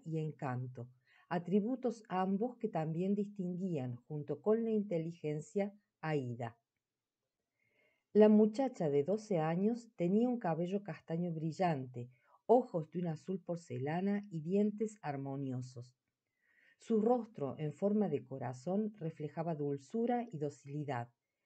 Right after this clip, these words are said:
resultado, sin duda, de la escrupulosa educación de su padre.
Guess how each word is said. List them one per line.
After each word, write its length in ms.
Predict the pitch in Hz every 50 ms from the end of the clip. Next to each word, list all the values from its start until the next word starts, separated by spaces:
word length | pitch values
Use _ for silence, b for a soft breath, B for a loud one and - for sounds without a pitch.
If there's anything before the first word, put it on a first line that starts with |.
| _ _ _ _
resultado, 800 | - 196 208 208 - 214 214 208 208 208 208 170 139 127 135 127
sin 320 | 123 - - 226 214 214 165
duda, 340 | 175 185 185 190 202 202 202 B B B _
de 80 | - 165
la 80 | 165
escrupulosa 720 | 160 156 - - 160 151 - - 160 170 196 233 233 - 247
educación 640 | 220 190 175 - - 139 139 - - 160 151 151 147
de 80 | 147
su 180 | 143 - 131 123
padre. 460 | - 131 117 120 123 127 123 120 -